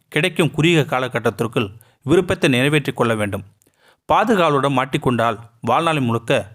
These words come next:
மறக்க முடியாத தண்டனைக்கு ஆளாகக்கூடும். சிறை வாழ்க்கை குறித்து பெண் கைதிகள் கூறும் திடுக்கிடும் உண்மை வாக்குமூலங்கள் இருப்பதிலேயே பெரிய அபாயம் என்னவெனில், எப்போதும் எந்த சிறை கைதிகள் சைக்கோ போல நடந்து கொள்வார் என்பதுதான். தனிமை,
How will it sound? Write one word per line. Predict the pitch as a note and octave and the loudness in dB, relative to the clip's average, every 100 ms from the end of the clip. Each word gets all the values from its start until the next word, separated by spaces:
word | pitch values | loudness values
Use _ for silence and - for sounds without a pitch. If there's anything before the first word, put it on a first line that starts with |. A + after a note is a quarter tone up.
| _ | _
மறக்க | F#3 C#3+ D#3+ | -4 -4 0
முடியாத | D#3+ C#3 C3+ | 0 2 0
தண்டனைக்கு | B2+ A#2 A2+ A2 C3 G#2 - _ - | -2 -2 -2 -4 -4 -4 -6 _ -4
ஆளாகக்கூடும். | A#2 C#3+ C3+ A#2+ A#2 G2 G2 _ _ _ _ _ _ | -2 0 -2 -4 -4 -6 -8 _ _ _ _ _ _
சிறை | - F#3 A3+ | -2 2 4
வாழ்க்கை | G#3+ F3 C#3+ | 2 0 0
குறித்து | C#3+ B2 C#3 A2 - - - | 2 2 0 -2 -4 -20 -2
பெண் | F3 G#3 | 0 2
கைதிகள் | G3+ C#3 B2 A#2+ C3 | 0 0 2 0 2
கூறும் | C3 G2+ - _ | 0 0 -10 _
திடுக்கிடும் | D#3+ F3+ F#3 F#3 B2+ | 0 0 2 2 4
உண்மை | C#3+ D#3+ C#3 | 4 4 4
வாக்குமூலங்கள் | B2+ C3 B2+ A2+ A2 A2+ - - _ - | 2 0 0 0 0 -2 -4 -18 _ -2
இருப்பதிலேயே | D#3+ F#3 D#3+ B2 B2 G2+ - - | 0 0 0 2 0 -2 -12 -8
பெரிய | D3 F3+ E3+ | -2 2 2
அபாயம் | A#2 B2 A#2+ G#2+ | 2 0 0 0
என்னவெனில், | A#2+ A2 B2+ G2+ - _ _ - - - | -2 -2 -4 -4 -16 _ _ -20 -8 0
எப்போதும் | F3+ E3+ G#3 F3+ A2 - - | 0 2 2 2 0 -6 -2
எந்த | B2 F#3 A3 | 0 2 2
சிறை | F#3 D#3+ | 2 -2
கைதிகள் | D3 B2+ A#2+ B2+ G2+ - - | 0 0 2 0 -2 -10 -4
சைக்கோ | D3+ F3+ D#3+ | -4 0 0
போல | C3 C3 | 0 0
நடந்து | B2 A#2+ B2+ | 0 -2 -2
கொள்வார் | B2 A2+ G#2+ | 0 2 0
என்பதுதான். | G#2+ G#2 G2+ G2+ - _ _ _ _ _ | 0 -2 -2 -4 -8 _ _ _ _ _
தனிமை, | C3+ E3+ E3 B2+ | -4 0 2 0